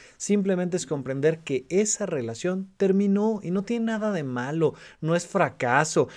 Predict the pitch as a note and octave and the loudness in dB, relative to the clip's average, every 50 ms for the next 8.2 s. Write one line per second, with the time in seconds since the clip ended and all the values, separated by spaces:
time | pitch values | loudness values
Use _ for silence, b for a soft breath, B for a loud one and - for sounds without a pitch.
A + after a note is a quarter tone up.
0 | B B - D3+ D#3+ E3 E3 - G3 F#3+ F3 E3 D#3 C#3+ - D#3 D#3+ D#3 D#3 F#3+ | B B -2 0 0 0 0 4 4 4 4 4 0 -2 2 2 2 2 2 0
1 | E3+ D#3+ D3+ C#3 C3 B2 A#2+ B2 B2+ C#3 D#3 D#3+ D3+ D#3+ D3 - E3 D#3+ E3 F3+ | 0 2 2 2 2 2 2 2 4 4 4 4 2 -2 -4 -2 -2 -2 0 2
2 | F#3+ G3+ A3 A3+ A3 A#3+ - - - A3 G3+ G#3 - - G#3+ G#3 - A#3 G#3+ A#3 | 2 0 0 0 -2 -6 -8 -2 -2 -2 -2 -2 -2 -2 -2 2 2 2 4 4
3 | A#3+ C4 D4 D4+ - - C#4 C4+ C#4 - C4+ B3+ - G3+ G3+ A3+ A#3+ A3 G#3+ G#3 | 4 4 2 0 -2 -2 -4 -2 -2 -2 -4 0 0 4 4 4 2 2 -4 -6
4 | G3 G3+ A3+ G#3+ - G#3+ G3 F#3+ F#3 E3+ C3+ G2+ E2+ - _ _ _ _ _ _ | -2 0 -2 -2 0 -2 0 0 0 0 -2 -6 -10 -14 _ _ _ _ _ _
5 | _ _ _ - B2 - F3 G3 A#3 A#3+ _ _ _ _ b b b b b b | _ _ _ -14 -2 2 2 2 2 -2 _ _ _ _ b b b b b b
6 | b b b b b b - F3+ F3+ E3+ F3 E3 - - _ - - - - C4 | b b b b b b 4 4 6 8 6 6 4 -2 _ -10 -8 2 2 2
7 | B3+ C4 C4 A#3 G#3+ F#3 E3 C#3+ C#3+ C3+ - C3 B2 - - C3+ C#3 - A#3 C4 | 8 10 10 10 10 8 4 -2 -6 -6 -6 -6 -6 -4 -8 -8 -6 -4 -4 -4
8 | C4 - - - | -4 -6 -14 -16